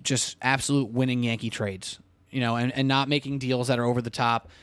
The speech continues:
other than, you know, if you wanna pick out the Ellsbury thing or whatever, n-, ninety-five percent of what he does has been a winning method, right? But it's not about what he's done in some points. It's now about what he's not doing, right? So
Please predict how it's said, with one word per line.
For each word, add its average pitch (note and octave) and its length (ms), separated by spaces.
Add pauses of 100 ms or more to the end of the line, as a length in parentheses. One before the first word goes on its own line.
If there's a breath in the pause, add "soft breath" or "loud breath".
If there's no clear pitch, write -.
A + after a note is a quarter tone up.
(120 loud breath)
other C3 180
than, A#2+ 160
you A#2 80
know, G#2+ 100
if G#2+ 40
you A2+ 60
wanna A#2 120
pick B2+ 140
out B2 140
the B2 80
Ellsbury A#2+ 440
thing A#2+ 340
or A#2 100
whatever, B2+ 420 (300 loud breath)
n-, D3 160
ninety-five F3+ 600
percent D#3+ 240
of D3 60
what C#3 160
he D3+ 140
does C#3+ 360
has C3 160
been B2+ 420 (300 soft breath)
a B2+ 80
winning C3 360
method, A#2+ 400
right? B2+ 300 (240 loud breath)
But C#3+ 120
it's C3+ 140
not E3 160
about D#3 300
what C#3 160
he's C3+ 200
done C#3 520
in C3 180
some B2+ 240
points. A#2+ 360
It's A#2+ 140
now C#3+ 220
about B2+ 320
what A#2+ 280
he's B2 260
not B2 320
doing, G#2 360 (360 soft breath)
right? C3 220
So C3+ 340